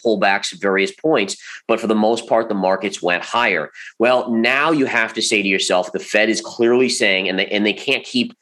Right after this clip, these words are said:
inflation at these levels. They have to bring it down. So they have to remove liquidity from the system. They have to raise rates.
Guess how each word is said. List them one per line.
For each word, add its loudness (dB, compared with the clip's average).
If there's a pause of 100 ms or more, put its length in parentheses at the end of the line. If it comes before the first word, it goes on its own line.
(120)
inflation 0
at -2
these -4
levels. 0
They -2
have -2
to -8
bring -2
it -4
down. 0 (220)
So -6
they 0
have -2
to -2
remove 0 (220)
liquidity 0
from -2
the -2
system. -2
They -2
have -4
to -2
raise 0
rates. -2